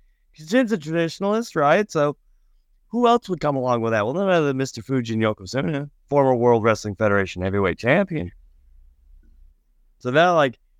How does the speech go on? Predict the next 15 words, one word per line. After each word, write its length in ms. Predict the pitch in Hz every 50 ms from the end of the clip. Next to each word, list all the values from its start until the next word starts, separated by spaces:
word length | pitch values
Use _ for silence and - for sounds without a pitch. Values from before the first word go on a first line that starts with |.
| _ _
we're 120 | - 185 214
gonna 100 | 208 165
make 160 | 143 139 -
sure 160 | - 170 170
there's 160 | 160 156 143
nothing 320 | 139 165 175 - 180 180 170
left 260 | 190 208 196 - -
to 60 | 139
you, 140 | 123 107 101
Diesel. 500 | 95 90 98 95 92 - - 117 120 139 _ _ _ _ _ _ _ _ _ _ - _ _ _ _ _ _ _ _ _ _ _ _ - - - _ _ _ _ _ _ _ _ _ _ _ - _ _ -
And 140 | - 113 123
In 100 | 156 180
Your 140 | 175 170 156
House 300 | 160 160 156 156 - -
three, 400 | - 185 190 196 214 233 240